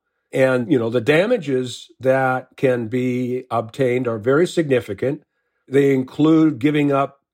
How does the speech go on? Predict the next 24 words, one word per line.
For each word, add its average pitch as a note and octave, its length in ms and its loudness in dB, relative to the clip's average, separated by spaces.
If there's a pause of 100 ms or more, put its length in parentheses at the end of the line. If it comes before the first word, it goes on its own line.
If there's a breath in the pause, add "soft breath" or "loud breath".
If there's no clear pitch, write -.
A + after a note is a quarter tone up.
profits, D3+ 720 -2 (480)
ill-gotten C#3+ 640 2
gains, C#3 680 0
if C#3+ 200 -8
you C3+ 100 0
will, C#3 480 0 (320)
if B2 180 -2
you C#3 80 0
can A#2 200 -2
prove D3 600 0
this B2 260 -8
conspiracy C3+ 1120 -2 (260 soft breath)
to B2 100 -6
deceive C#3+ 680 0
the B2 100 -4
public. C#3+ 600 -2 (460)
So C#3+ 840 0
this C#3+ 520 -2
is D#4 120 -4
definitely F3+ 1080 2 (360)
a C3 100 -2
lawsuit D#3+ 640 0
to D3+ 80 -2
watch. C3 520 0